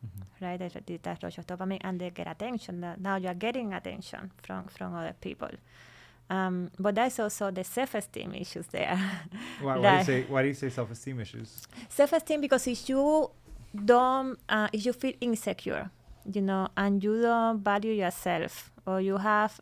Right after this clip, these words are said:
Speaker 2: and you, uh, you don't have an adequate self-esteem, um, that can affect the dating process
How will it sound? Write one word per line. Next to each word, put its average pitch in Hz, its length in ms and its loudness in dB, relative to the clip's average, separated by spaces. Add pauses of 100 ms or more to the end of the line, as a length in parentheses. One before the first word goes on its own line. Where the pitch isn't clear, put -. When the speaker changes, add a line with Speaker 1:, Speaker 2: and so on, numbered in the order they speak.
(160)
Speaker 2:
and 190 220 0
you, 202 140 -2 (120)
uh, 196 160 -2 (200)
you 202 360 -2
don't 214 240 0
have 214 260 -6
an 196 200 -2
adequate 190 480 -4
self-esteem, - 800 -6 (720)
um, 202 560 4 (100)
that 208 220 0
can 262 140 -4
affect 240 580 -2
the 190 140 0
dating 180 320 -4
process - 600 -4